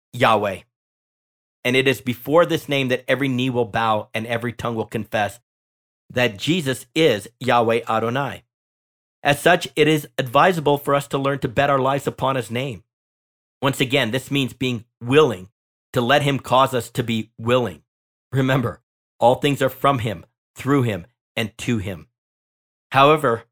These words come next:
since he never violates our personal sovereignty, we must learn to choose to be willing.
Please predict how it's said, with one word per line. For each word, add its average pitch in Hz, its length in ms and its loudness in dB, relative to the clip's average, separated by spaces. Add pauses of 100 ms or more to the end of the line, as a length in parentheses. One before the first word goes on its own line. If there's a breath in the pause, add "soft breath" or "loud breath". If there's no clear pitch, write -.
(160)
since 131 180 -6
he 139 80 -4
never 156 280 4
violates 170 580 2
our 151 80 2
personal 156 400 0
sovereignty, 135 640 -2 (460)
we 131 100 0
must 147 220 0
learn 151 280 2
to 170 100 -8
choose 151 360 -2
to 135 100 -4
be 135 180 0
willing. 113 560 -2